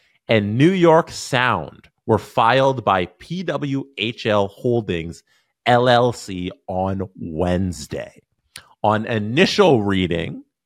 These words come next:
I'm a little underwhelmed. I have not read the background on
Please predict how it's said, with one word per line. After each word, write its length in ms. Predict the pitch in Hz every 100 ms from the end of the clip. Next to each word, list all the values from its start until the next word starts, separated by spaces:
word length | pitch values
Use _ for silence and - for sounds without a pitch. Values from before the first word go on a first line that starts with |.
| _ _ _ _
I'm 200 | 107 107
a 100 | 101
little 720 | 107 110 131 135 143 165 - _ _ _ _ -
underwhelmed. 880 | 110 101 95 85 87 117 269 - - _ _ -
I 60 |
have 240 | 120 127 143
not 240 | 147 110
read 600 | 113 117 127 127 120 - - _ _
the 180 | 107 92
background 840 | 107 98 117 143 127 127 131 139
on 320 | 95 87 87